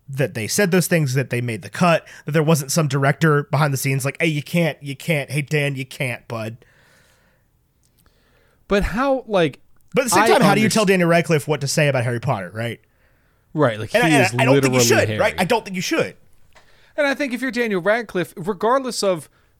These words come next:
Speaker 2: what the author has said and how much I know he disagrees with it,
Speaker 1: Sure.
Speaker 2: and he's come out and said he has and made public statements, he can't, I,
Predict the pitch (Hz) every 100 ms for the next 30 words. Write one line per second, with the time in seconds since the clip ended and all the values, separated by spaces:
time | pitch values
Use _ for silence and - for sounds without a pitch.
0 | _ 143 156 151 160 147 143 139 120 113
1 | - 202 185 131 113 - _ _ _ _
2 | _ - 147 - 170 170 151 135 139 127
3 | 123 151 107 160 139 123 - 110 170 277
4 | 156 113 92 107 - - 214 147 131 -
5 | 143 127 110 104 214 220 110 101 113 123
6 | 113 117 120 123 113 - 165 135 110 -
7 | - _ _ _ _ _ _ _ _ _
8 | _ _ _ _ _ _ _ _ _ _
9 | _ _ _ _ - 190 - 254 220 -
10 | _ _ _ _ _ _ _ _ _ -
11 | 214